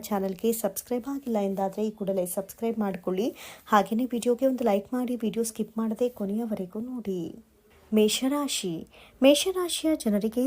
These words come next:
ಸೂರ್ಯಗ್ರಹಣವು ನಿಮ್ಮ ಜೀವನದಲ್ಲಿ ನಕಾರಾತ್ಮಕ ಪರಿಣಾಮಗಳನ್ನ ಹೆಚ್ಚಿಸುತ್ತೆ. ವ್ಯಾಪಾರ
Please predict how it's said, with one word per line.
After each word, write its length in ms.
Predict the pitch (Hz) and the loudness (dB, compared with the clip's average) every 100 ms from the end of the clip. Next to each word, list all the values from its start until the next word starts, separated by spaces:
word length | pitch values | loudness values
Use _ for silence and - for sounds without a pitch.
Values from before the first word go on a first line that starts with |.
| 269 | 0
ಸೂರ್ಯಗ್ರಹಣವು 760 | 196 190 214 214 208 214 208 269 | -2 0 0 2 2 2 2 0
ನಿಮ್ಮ 140 | 269 214 - | 2 0 0
ಜೀವನದಲ್ಲಿ 500 | 196 202 185 190 220 233 | 0 0 0 0 2 2
ನಕಾರಾತ್ಮಕ 680 | 196 190 262 175 269 233 220 220 | 2 0 -2 0 -2 -4 0 0
ಪರಿಣಾಮಗಳನ್ನ 720 | 185 185 185 185 180 180 180 226 | 0 -2 -2 -4 -4 -2 -2 -4
ಹೆಚ್ಚಿಸುತ್ತೆ. 580 | 240 - 214 185 - 185 175 - - - - | -6 -6 -8 -8 -2 0 0 -4 -18 -20 0
ವ್ಯಾಪಾರ 380 | 202 190 185 240 | 4 4 4 2